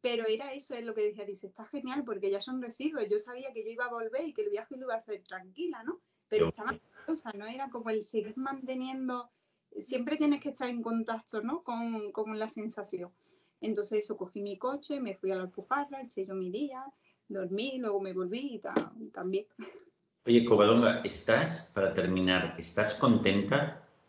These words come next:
Speaker 2: de haber hecho este trabajo y, y de lo que has conseguido?
Speaker 1: Sí. Y como he dicho, es lo mejor que siempre puedo hacer.
Speaker 2: Es lo
Speaker 1: Ay,
Speaker 2: mejor.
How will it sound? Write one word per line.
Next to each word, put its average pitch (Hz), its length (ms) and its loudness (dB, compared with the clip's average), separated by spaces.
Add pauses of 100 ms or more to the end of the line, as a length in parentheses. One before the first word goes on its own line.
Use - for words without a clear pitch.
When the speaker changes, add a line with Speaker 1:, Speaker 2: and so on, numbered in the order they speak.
Speaker 2:
de 90 420 4
haber 90 240 2
hecho 85 640 2
este - 260 -2
trabajo 82 960 4
y, 78 800 0 (400)
y 82 80 0
de 82 80 6
lo 80 160 6
que 80 180 6
has 80 140 4
conseguido? 82 560 0 (960)
Speaker 1:
Sí. 415 160 -4 (840)
Y 208 100 -10
como 226 200 0
he 233 40 0
dicho, 233 280 -4
es 226 140 0
lo 202 100 0
mejor 196 300 -6
que 202 100 -12
siempre 185 300 -4
puedo 185 200 -4
hacer. - 380 -8 (2000)
Speaker 2:
Es 90 120 -2
lo 101 80 8
Speaker 1:
Ay, 104 120 10 (180)
Speaker 2:
mejor. - 260 -4